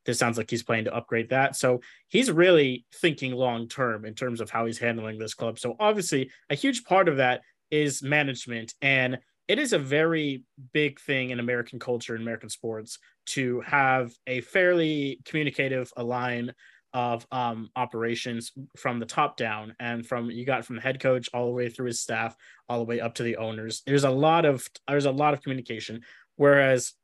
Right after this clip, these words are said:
the Roman Abramovich era, you had basically Marina, it seems like, operating as top of the, of the totem pole. And you obviously had Petr Cech in there. Um, you had, um, Bruce Buck.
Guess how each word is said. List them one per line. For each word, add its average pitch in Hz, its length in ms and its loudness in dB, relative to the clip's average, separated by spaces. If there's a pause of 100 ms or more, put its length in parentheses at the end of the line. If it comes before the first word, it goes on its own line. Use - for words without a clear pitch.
the 143 120 -2
Roman 190 340 4
Abramovich 147 600 0
era, 120 420 -2
you 151 200 0
had 151 380 2 (500)
basically 214 420 2
Marina, 135 480 0 (280)
it 127 120 -8
seems 135 200 0
like, 117 180 0
operating 123 540 0
as 110 220 -8
top - 320 -4
of 117 60 -14
the, 107 100 -16 (140)
of 120 160 -4
the 117 60 -8
totem 113 300 -6
pole. 113 280 -6 (320)
And 120 160 0
you 123 100 -2
obviously 120 320 -4
had 117 120 -4
Petr 120 180 -4
Cech 135 280 -2
in 135 120 -2
there. 131 380 0
Um, 113 240 -4
you 113 100 -8
had, 113 300 -2
um, 110 340 -12 (680)
Bruce 135 300 -2
Buck. 131 340 2